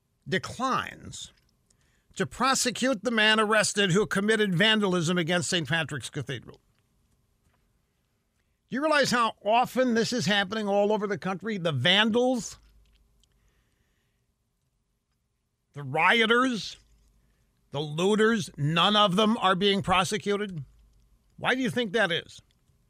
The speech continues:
Well, because at the root of it is Black Lives Matter. And everybody is scared to death of 'em.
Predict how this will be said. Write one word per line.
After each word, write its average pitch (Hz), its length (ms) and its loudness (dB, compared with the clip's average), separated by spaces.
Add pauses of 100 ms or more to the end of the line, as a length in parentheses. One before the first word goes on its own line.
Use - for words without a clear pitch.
(1500)
Well, 190 160 -2
because 190 280 0
at 180 80 -2
the 180 100 -2
root 262 260 -2
of 226 120 2
it 240 60 0
is 196 120 0
Black 185 360 0
Lives 220 380 0
Matter. 254 400 -2 (580)
And 220 220 -4
everybody 233 720 -2
is 202 100 -4
scared 156 360 -2
to 196 60 0
death 247 240 -2
of 202 120 -2
'em. 107 220 -6